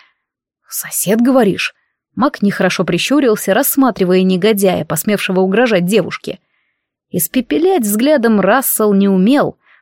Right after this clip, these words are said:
но всегда есть к чему стремиться. Опять же, даже без магии можно накостылять так, что противник без целителей не обойдётся. Уж кто-кто, а Аллан за годы службы набрался опыта всякого.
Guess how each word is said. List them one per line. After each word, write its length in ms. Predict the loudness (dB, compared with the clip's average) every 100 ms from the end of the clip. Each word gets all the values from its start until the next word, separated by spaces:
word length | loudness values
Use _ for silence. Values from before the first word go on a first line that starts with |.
| -6
но 120 | -4
всегда 300 | -2 0 0
есть 420 | 2 0 -2 -6
к 100 | -6
чему 240 | -2 0
стремиться. 640 | 0 0 0 0 -4 -8 -8 -16 _ _ _ _ _ _
Опять 360 | -10 -2 -2
же, 160 | 2 2
даже 240 | 2 0
без 180 | 0 -2
магии 380 | 0 0 0 -2
можно 340 | -2 -2 0
накостылять 720 | 2 2 0 -2 0 2 0 -6 _ _
так, 180 | -8 -6
что 180 | -6 -4
противник 520 | -2 0 2 2 2
без 160 | 2 0
целителей 580 | 0 0 0 0 0 2
не 160 | 2
обойдётся. 760 | 4 2 2 0 -2 -4 -6 -6 _ _ _ _ _ -12
Уж 200 | -10 -10
кто-кто, 720 | -12 -4 -4 -2 0 2 2 -2 _ _ _ -6
а 260 | -2 2
Аллан 280 | 2 2 2
за 140 | 2
годы 260 | 0 0 0
службы 440 | 0 -2 0 0
набрался 540 | 2 2 2 2 2 0
опыта 240 | -2 -2
всякого. 720 | -2 -2 0 0 -2 -6 -8